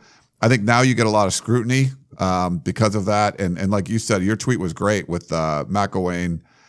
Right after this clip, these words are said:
um, just turned the ball over a ton, you know, and this just does not look like a team even early on, uh, you know, they start off three and oh. The, the win at B Y U, that's a team that just looks like Jekyll Hyde. They're garbage one week and they look good the next week.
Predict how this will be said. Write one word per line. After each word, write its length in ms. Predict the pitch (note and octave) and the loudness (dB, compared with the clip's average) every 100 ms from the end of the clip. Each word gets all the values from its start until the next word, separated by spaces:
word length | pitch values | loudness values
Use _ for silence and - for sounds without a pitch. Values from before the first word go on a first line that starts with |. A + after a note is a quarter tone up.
| _ _ | _ _
um, 340 | - E2 E2 D2+ | -4 -2 -2 0
just 200 | C#3 C3+ | 0 0
turned 240 | - D#3 | 2 2
the 80 | F#2+ | 2
ball 340 | - E2 C#3+ F#2+ | -2 2 4 2
over 280 | C#2 B1+ | -2 -6
a 40 | C2+ | -8
ton, 460 | - B2 B2+ - | -2 0 2 0
you 100 | A1+ | -6
know, 240 | E2 E2+ F#2+ | -4 -2 -2
and 160 | E2 - _ _ _ | -4 -6 _ _ _
this 220 | - D3+ | 0 0
just 260 | - D#3+ C3 | 2 0 2
does 180 | B2+ A2 | 0 2
not 240 | A#2+ C#3 | 2 2
look 160 | C3+ A#2 | 0 2
like 200 | A#2+ A2 | 2 2
a 80 | F#2 | -4
team 680 | - C3+ A#2+ G#2+ G2+ G2+ - _ _ _ _ _ _ _ - - | 0 2 2 2 0 -2 -6 _ _ _ _ _ _ _ -20 -4
even 280 | C#3 F#3+ F#3 | 0 4 6
early 280 | D3 D#3+ | 6 6
on, 520 | C3 C#3+ G2+ E2+ F2+ - | 6 4 2 0 -2 -2
uh, 380 | F#2+ G2 F#2 F2+ | -2 0 0 0
you 100 | G#2 | 0
know, 240 | G#2 F2+ - | 2 0 -2
they 80 | A2+ | -2
start 220 | F#3+ F3 | 2 2
off 80 | B2+ | 2
three 200 | C#3 C3+ | 2 2
and 100 | A2+ | 4
oh. 440 | A2 F2+ F#2 G2 - _ _ _ | 4 4 0 -4 -12 _ _ _
The, 140 | G2+ | -4
the 140 | F2 G#2 | -2 0
win 180 | C3+ D#3 | 2 2
at 80 | |
B 140 | A2+ C3 | 2 4
Y 160 | B2 | 4
U, 320 | A#2+ A#2 A#2+ A#2 | 4 4 2 2
that's 200 | A#2 B2 | 2 0
a 40 | |
team 240 | - A2 | 0 0
that 120 | G#2 F2 | 0 -4
just 240 | G#2 - | -6 -4
looks 260 | G#2 G2 - | -4 -4 -4
like 280 | F2 C#2+ - _ _ _ | -6 -6 -14 _ _ _
Jekyll 320 | G#2 A2+ G2+ | -2 -2 0
Hyde. 300 | F2+ F2+ F2+ | 2 2 0
They're 120 | D#2+ G2 | 0 -2
garbage 480 | F2 F#2+ F#2+ F#2 | 0 0 0 -2
one 180 | F#2 F#2+ | -2 -2
week 240 | F#2 F2+ E2+ | -2 -4 -4
and 140 | E2 | -4
they 80 | E2+ | -4
look 200 | F2+ E2 | -4 -4
good 140 | F#2 | -6
the 80 | D2+ | -4
next 260 | F#2 F#2 E2 | -4 -4 -4
week. 300 | D#2 C#2+ | -6 -6